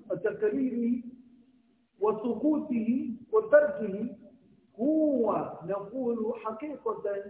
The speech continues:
يدرس القرآن، لأن القرآن حياة عن آيات النبي صلى الله عليه وسلم.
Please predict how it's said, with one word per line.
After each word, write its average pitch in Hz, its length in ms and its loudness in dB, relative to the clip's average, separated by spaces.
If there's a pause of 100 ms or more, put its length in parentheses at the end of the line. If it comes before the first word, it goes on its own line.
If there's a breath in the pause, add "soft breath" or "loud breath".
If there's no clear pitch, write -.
(560)
يدرس 220 800 6 (120)
القرآن، 170 540 0 (800)
لأن 185 460 -2
القرآن 175 920 -4 (140)
حياة 175 380 -2 (220)
عن 165 200 -6 (100)
آيات 175 380 -4
النبي 233 500 -6
صلى 156 160 -10
الله 156 160 -8
عليه - 140 -10
وسلم. - 300 -20